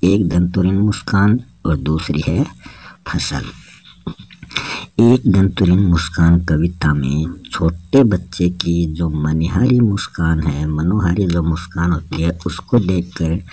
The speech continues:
कवि के मन में जो भाव उमड़ते हैं, उन्हें कविता में अनेक बिंबों के माध्यम से इन्होंने प्रकट किया है। कवि का मानना है कि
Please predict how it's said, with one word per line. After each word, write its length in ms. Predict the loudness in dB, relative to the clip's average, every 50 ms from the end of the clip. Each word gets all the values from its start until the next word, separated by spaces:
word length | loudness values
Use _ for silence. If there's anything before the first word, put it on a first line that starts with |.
| -18 -18 -16 -16 -16 -16 -16 -8 -2
कवि 220 | 0 2 4 4 2
के 220 | 0 -2 -4 -4
मन 180 | -2 0 0 0
में 280 | 0 0 0 -2 -2
जो 160 | -2 -2 -2
भाव 320 | -4 -4 -6 -8 -4 -4 -2
उमड़ते 500 | 0 0 0 0 -2 -4 -6 -6 -6 -4
हैं, 460 | -4 -4 -4 -4 -4 -6 -8 -10 -14 -10 -4 -2
उन्हें 440 | 0 0 0 0 0 0 -2 -4 -6 -10 -18 _ -20 -20 -20 _ _ _ -6
कविता 520 | -2 0 0 0 0 -2 -4 -2 -2 -2 0
में 380 | 0 0 0 0 0 -2 -4 -8 -18 _ _ _ -2
अनेक 320 | 0 2 4 4 4 4 2 2
बिंबों 460 | 0 0 2 2 2 2 2 0 -2
के 180 | -2 -2 -4
माध्यम 480 | -2 -2 -2 -2 -4 -6 -6 -6 -6 -6
से 160 | -6 -6 -6
इन्होंने 560 | -6 -6 -6 -8 -8 -8 -6 -6 -6 -6 -6
प्रकट 680 | -6 -6 -8 -12 -10 -10 -10 -8 -2 2 4 4 4 4 2 -4 -12 -20 _ _ _ _ 0
किया 240 | 2 4 4 4 2
है। 200 | 0 -2 -6 -8 -12 -16 -18 -20 _ -20 -20 -20 -18 -18 -18 -18 -18 -18 -16 -8 -2 2
कवि 200 | 2 4 4 2
का 260 | 2 0 0 0 2
मानना 420 | 4 4 4 4 4 4 4 2
है 320 | 4 4 4 4 4 2 0
कि 260 | -2 -2 -4 -4